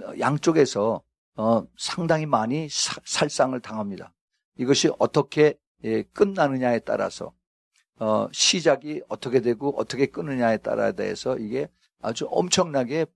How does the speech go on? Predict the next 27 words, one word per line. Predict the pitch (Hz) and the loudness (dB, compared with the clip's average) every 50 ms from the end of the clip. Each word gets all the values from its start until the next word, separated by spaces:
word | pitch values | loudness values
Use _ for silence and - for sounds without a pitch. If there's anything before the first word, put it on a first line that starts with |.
| _ _ | _ _
빠르게, | - - - 196 208 175 - 151 117 113 135 180 - _ _ _ _ _ - | 0 0 4 4 2 2 4 2 0 0 0 -4 -8 _ _ _ _ _ -8
예, | 110 110 110 110 | -6 -4 -4 -4
성경의 | - - - 143 147 127 131 131 123 123 131 135 127 - | -4 -4 -4 -4 -2 -2 -2 0 0 0 0 0 -2 -2
마지막 | - 101 107 110 110 - 123 131 120 - _ | -6 -10 -10 -10 -10 -2 0 0 0 0 _
때 | - 127 123 120 | -2 0 0 0
일이 | - 113 117 107 127 | 0 -2 -4 -4 -4
이루어질 | 127 123 139 135 143 143 135 - 143 | -4 -4 -2 2 2 2 2 2 -2
수도 | 131 - - 202 170 | -2 -2 0 0 0
있고 | 127 - - 110 107 135 170 - _ _ _ _ | 0 0 -2 -6 -6 -6 -6 -10 _ _ _ _
아니면 | - - 113 110 120 131 143 139 | -16 -12 -8 -6 -6 -6 -6 -8
국부전으로 | - - 170 151 _ - 180 160 151 139 127 127 127 | -10 -14 -16 -12 _ 2 4 4 6 4 2 2 -2
끝날 | - 131 127 117 107 | -6 -6 -4 -2 -4
수가 | 101 - - - 98 | -4 -4 -6 -8 -8
있어요. | 92 - - - - _ _ _ _ _ _ _ _ _ _ | -8 -10 -14 -20 -20 _ _ _ _ _ _ _ _ _ _
지금 | - - 131 147 156 123 | -10 -6 -6 -4 -4 -6
제일 | - - 135 143 143 | 2 4 6 6 6
키가 | 135 - - - - 165 - 170 156 | 2 -4 -4 -2 -2 2 4 4 2
뭐냐 | 135 117 113 117 120 113 | 2 -2 -6 -4 -4 -4
하면은 | 104 107 110 - - 117 - - _ _ _ | -4 -6 -6 -8 -8 -10 -12 -14 _ _ _
지금 | - - 120 135 | -8 -6 -6 -2
러시아하고 | 110 104 101 107 - - 123 120 117 131 135 | 0 0 2 2 4 4 4 2 2 2 0
중국입니다. | - - 139 135 131 113 107 101 95 - - - _ _ _ _ _ _ _ _ _ _ _ _ | -2 -4 -8 -8 -8 -10 -10 -12 -12 -14 -16 -18 _ _ _ _ _ _ _ _ _ _ _ _
어, | - 110 107 107 | 0 2 2 4
러시아가 | 104 113 127 131 - - 190 170 147 - 107 104 120 175 - _ _ _ _ _ _ _ _ _ _ _ _ _ _ _ - - | 6 6 4 4 4 2 2 2 2 4 4 2 2 2 -2 _ _ _ _ _ _ _ _ _ _ _ _ _ _ _ -20 -16
뭐라고 | - - 107 113 117 117 120 127 | -8 -2 2 2 2 4 6 4
얘기를 | 120 117 120 131 120 | 4 4 4 2 0
하냐면은 | 113 107 104 101 98 104 117 139 127 107 | 0 -2 -2 -4 -4 0 0 0 0 0